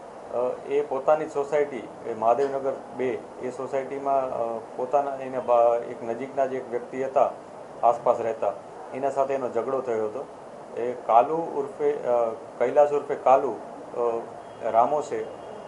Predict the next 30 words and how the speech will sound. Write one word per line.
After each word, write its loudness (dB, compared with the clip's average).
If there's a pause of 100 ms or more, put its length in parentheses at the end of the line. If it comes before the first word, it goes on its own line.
(240)
એની -6
સાથે 4
એનો -2
ઝઘડો 0
થયો -4
હતો. -8 (600)
કૈલાસ 4
ઉર્ફે -2
કાલુ 4
પોતાના 0
મોબાઈલ 2
ઉપર -2
વાત 4
કરી 0
રહ્યો 4
હતો -2
ત્યારે, 2 (560)
અ, -2 (800)
આ 8
ભાઈ 4
ત્યાંથી -2
જતો -2
હતો -2
અને -4
એણે, -4 (200)
અ, 0
ત્યાં 2 (320)
અપશબ્દો -4
બોલીને -2
જ -2